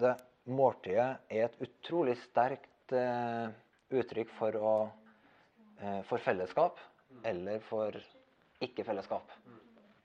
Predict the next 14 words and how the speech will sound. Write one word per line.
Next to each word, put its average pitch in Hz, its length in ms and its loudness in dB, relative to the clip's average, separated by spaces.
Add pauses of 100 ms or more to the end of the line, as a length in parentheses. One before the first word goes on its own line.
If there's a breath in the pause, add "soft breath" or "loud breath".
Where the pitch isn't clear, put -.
(2250 soft breath)
Jeg - 80 -8
hadde 151 220 6
en 139 60 -2
sånn 139 180 6
opplevelse 113 400 4
for, 117 200 6
eh, 107 220 4
noen, 107 320 -2
eh, 101 320 -2 (1500)
gans-, 113 340 4
ja, 92 320 -4 (600)
ti 131 140 2
år 107 100 4
siden. 85 220 -6